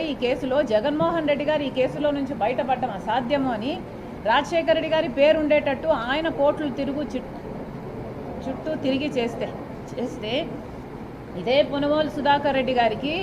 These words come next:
జగన్మోహన్ రెడ్డి గారు ముఖ్యమంత్రి అయిన ఆరు రోజుల్లోనే అడ్వకేట్,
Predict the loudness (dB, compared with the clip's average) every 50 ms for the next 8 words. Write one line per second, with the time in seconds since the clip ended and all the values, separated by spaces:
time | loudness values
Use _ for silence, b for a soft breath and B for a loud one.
0 | -2 0 0 0 0 2 0 2 2 2 2 2 0 0 0 0 0 2 2 2
1 | 2 2 2 0 0 -4 -6 -8 -10 -10 -10 -10 -6 -4 -4 -4 0 2 2 2
2 | 2 2 0 2 2 2 2 2 -2 -2 -4 -2 -2 0 2 2 4 6 6 6
3 | 6 4 0 0 0 0 0 0 0 0 0 0 -2 -4 -6 -4 -2 0 0 2
4 | 0 2 6 6 6 6